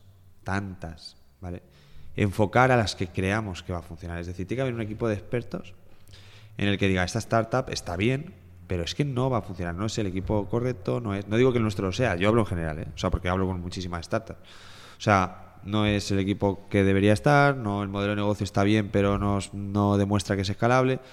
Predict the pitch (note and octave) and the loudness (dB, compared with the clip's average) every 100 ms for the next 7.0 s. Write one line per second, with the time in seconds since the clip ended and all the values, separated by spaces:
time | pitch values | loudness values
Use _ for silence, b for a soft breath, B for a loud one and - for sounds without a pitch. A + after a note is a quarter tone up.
0 | B B B A2 A2 A#2 A2+ B2 A#2+ G2+ | B B B -2 2 4 2 2 2 2
1 | - G#2+ A2 A2+ A#2 A2+ C3+ B2+ G#2 F#2 | 2 2 2 2 2 0 -2 0 -2 -2
2 | G2 F#2+ G2 G2 A2 G2+ F2+ G2 F#2 G#2 | -4 -2 -4 -2 0 0 0 -4 -2 0
3 | G2+ G2+ G2 G2 G2+ G2+ G2+ G#2 - A2 | 0 -2 -2 -2 0 0 0 -2 -2 -2
4 | A2+ B2 C#3+ C#3 B B B B G2+ G2 | 0 0 -4 -4 B B B B 0 2
5 | G#2 G2+ G2 G2+ G2+ G2 A#2+ G#2 F#2+ F#2+ | 2 2 2 4 4 4 2 0 -2 -4
6 | F#2 F#2+ G2 F#2+ G2 F#2+ F#2+ A2 G#2 | -4 -2 0 0 0 0 2 4 2